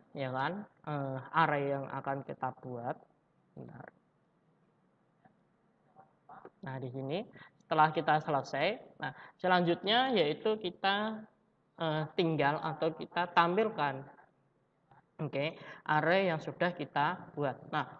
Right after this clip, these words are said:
untuk menampilkan, nah, untuk menampilkannya yaitu eh, kita bisa menggunakan perintah sistem out print L N, ya kan, atau hanya print saja juga boleh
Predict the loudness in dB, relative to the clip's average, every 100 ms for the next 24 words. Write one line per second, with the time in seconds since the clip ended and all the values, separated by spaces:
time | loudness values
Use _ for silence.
0 | -6 2 4 6 4 4 2 -2 -4 -2
1 | -2 -2 -10 -20 _ _ -16 -14 -8 -4
2 | -2 0 0 2 2 0 0 -2 -4 -4
3 | -2 -2 -2 2 2 0 -10 -18 -20 _
4 | -2 0 0 -2 0 0 0 0 4 4
5 | 4 -2 -2 -2 -2 -2 -4 -4 -4 -2
6 | -2 -2 -4 -8 -8 -6 -6 -4 -6 -4
7 | 4 4 4 -2 -2 -2 -2 -2 -4 -10
8 | -6 -4 0 0 -2 -8 -4 -4 -2 -4
9 | -6 -2 0 0 -2 -2 -4 -6 -8 -8
10 | -6 -4 -2